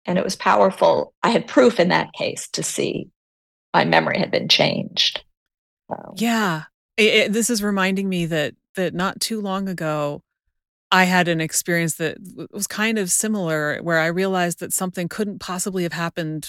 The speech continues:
Speaker 2: I think, when it did. It was, it was date related. I can't remember
Speaker 1: Yeah.
Speaker 2: now exactly what it was, but, but I just kind of stood there, and I, a-, and in my case, I kept thinking, "But that can't be right."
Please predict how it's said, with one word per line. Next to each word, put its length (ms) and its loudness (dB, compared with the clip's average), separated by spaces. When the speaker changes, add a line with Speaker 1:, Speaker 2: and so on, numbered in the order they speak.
Speaker 2:
I 80 -12
think, 240 -8
when 240 -2
it 180 -6
did. 400 0
It 120 -4
was, 200 -2
it 100 2
was 180 2
date 260 4
related. 540 0
I 60 -4
can't 220 0
remember 240 2
Speaker 1:
Yeah. 140 0
Speaker 2:
now 40 2
exactly 340 0
what 140 -4
it 80 -8
was, 300 2
but, 340 6
but 180 2
I 140 4
just 220 -2
kind 240 -2
of 140 -6
stood 340 -4
there, 340 2
and 140 -2
I, 220 -2
a-, 160 0
and 100 4
in 140 2
my 180 4
case, 580 0
I 60 -12
kept 220 -10
thinking, 500 -6
"But 120 -10
that 160 -6
can't 200 -6
be 100 -6
right." 380 -6